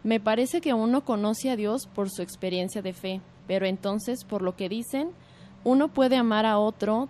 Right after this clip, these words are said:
tras haber aprendido esa clase de amor sin necesidad de considerar que fue por Dios o Jesús,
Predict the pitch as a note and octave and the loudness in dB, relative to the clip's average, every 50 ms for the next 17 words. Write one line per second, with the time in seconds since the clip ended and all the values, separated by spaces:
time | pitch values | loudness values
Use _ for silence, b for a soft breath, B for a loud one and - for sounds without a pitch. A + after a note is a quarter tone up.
0 | - - G#3 G3+ G3+ G3+ - G#3+ F#3+ F#3 F3+ G3 G#3 A#3 B3 - A#3 G#3+ G3 F#3 | -4 -2 0 0 0 0 -2 -2 -2 0 0 0 0 0 0 0 0 0 2 2
1 | G3 G3 G#3+ G#3+ G3+ G3 - G3+ - - G3+ G#3 G#3 - A3 G3 F#3 E3+ E3 F3+ | 2 2 2 2 0 0 -2 -4 -2 0 0 0 0 0 -2 0 0 2 2 2
2 | F#3 G3+ - - F#3 E3 E3 E3+ F3+ - F3 E3+ - F3 F3 F3+ F3+ A3 A3 - | 0 0 -2 -4 -4 -2 -2 -2 -2 -4 -6 -4 -2 0 2 2 2 2 0 0
3 | A3 G#3+ G3+ G3 F3 E3+ E3+ E3 F#3 F#3+ F#3 - - - F3+ F3 - - G3 G3+ | 0 0 0 0 0 0 2 2 2 0 0 -2 -6 -8 -8 -6 -2 -2 -2 -2
4 | G3 - G#3+ G#3 F#3+ G3 G3 G3+ A3 A3+ - - - F#3+ F#3 - F#3 F3+ - G3 | 0 0 -2 0 2 2 4 4 2 2 -2 -4 -6 -6 -4 -4 -6 -6 -4 -2
5 | G#3+ C4+ - - | -2 -4 -4 -8